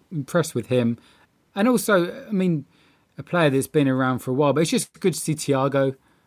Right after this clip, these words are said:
playing really well, because I remember when he came through at Barcelona, I thought, "Well, okay, he's gonna be the, the next Xavi and just dominate, you know, quarterfinals, semifinals of the Champions League for, for years to come." And we, we haven't really seen that from him at Bayern, partly because of injuries, but he looks,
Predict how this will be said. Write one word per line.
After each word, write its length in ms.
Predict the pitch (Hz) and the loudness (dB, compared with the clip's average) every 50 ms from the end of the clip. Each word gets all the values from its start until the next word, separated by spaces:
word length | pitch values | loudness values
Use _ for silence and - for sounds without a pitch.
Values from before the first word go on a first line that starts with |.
| _ _ | _ _
playing 320 | - - 147 147 143 139 139 | -2 0 2 2 4 2 2
really 220 | 139 143 135 139 | 2 2 2 2
well, 280 | 131 131 139 139 147 147 | 2 4 4 4 2 2
because 300 | 143 143 - 147 131 143 | 0 0 0 0 2 2
I 20 | |
remember 260 | 143 147 151 151 135 | 2 2 2 2 2
when 140 | 135 135 135 | 2 2 2
he 80 | 135 127 | 0 0
came 220 | - 139 131 123 | 0 -2 -2 -2
through 140 | - 139 135 | -2 -2 -4
at 80 | 131 | -2
Barcelona, 540 | 120 135 123 113 - 127 135 139 139 131 117 | -2 -2 -2 -2 -2 0 0 2 2 2 2
I 60 | 117 | 0
thought, 280 | 107 - 135 123 113 120 | 0 2 2 0 0 0
"Well, 200 | 127 123 117 120 | 0 2 2 2
okay, 300 | 117 117 - - 113 110 | 2 0 -2 -2 -2 -2
he's 220 | 101 117 117 110 | 0 0 -2 -2
gonna 200 | - 123 113 110 | 0 -2 -2 0
be 140 | 104 113 113 | 0 -2 -2
the, 200 | 104 110 107 101 - - - - - - - - | 0 0 -2 -2 -4 -8 -20 -20 -20 -20 -6 -2
the 80 | 127 | 0
next 240 | 120 127 123 104 92 | 0 2 0 0 0
Xavi 400 | 90 131 131 127 113 104 113 107 | 0 2 2 2 2 0 -2 -2
and 100 | 107 101 | -2 -2
just 200 | 107 110 - - | -4 -4 -4 -2
dominate, 560 | - 127 120 117 120 117 113 110 110 113 120 - - - - - _ _ | 0 2 2 2 2 2 0 0 0 -2 -4 -10 -18 -20 -20 -20 _ _
you 140 | - 123 123 | -4 -2 -2
know, 160 | 110 104 98 | -2 -2 -6
quarterfinals, 680 | - - 143 135 131 123 - - 131 123 117 117 113 104 | -2 2 2 2 2 0 -4 -2 0 0 0 0 -2 -2
semifinals 640 | - - 131 120 117 - - 123 120 120 120 113 107 | 0 0 0 0 0 0 -2 -2 -2 0 -2 -2 -2
of 60 | 107 | -4
the 60 | 110 | -4
Champions 400 | - - 120 113 110 110 104 113 | -4 -2 -2 -2 -2 -4 -4 -2
League 180 | 123 120 113 104 | -2 -2 -2 -2
for, 260 | - 123 117 120 117 | -2 -2 -2 -2 -2
for 100 | - - | -4 -4
years 280 | 127 123 127 127 117 - | -2 0 2 2 2 0
to 80 | - - | -4 -4
come." 180 | - 156 151 | -2 0 2
And 100 | 131 120 | 2 2
we, 140 | 123 147 - _ - | 0 -2 -4 _ -4
we 60 | 220 | -2
haven't 220 | 214 196 196 165 131 | 0 2 2 2 2
really 360 | 135 143 156 156 151 135 131 | 2 4 4 4 4 4 2
seen 320 | - - - 147 147 147 | 0 0 2 2 4 4
that 160 | 147 151 160 151 | 2 2 -2 -4
from 160 | - 135 123 | -4 0 2
him 140 | 143 147 151 | 2 2 0
at 100 | 147 - | 0 0
Bayern, 300 | 139 147 151 156 160 151 | 0 2 2 2 2 2
partly 260 | 147 147 143 147 139 | 0 -2 -2 -4 -6
because 240 | 117 - - 120 107 | -8 -6 -4 -4 -2
of 60 | 107 | -2
injuries, 480 | 120 131 120 113 101 101 101 98 - - - - - - _ - | -2 -2 -2 -2 -4 -4 -6 -6 -10 -14 -20 -20 -20 -20 _ -4
but 100 | 120 123 | 0 2
he 140 | 165 175 156 | 4 4 4
looks, 340 | 143 127 - - - - | 4 2 0 -4 -12 -12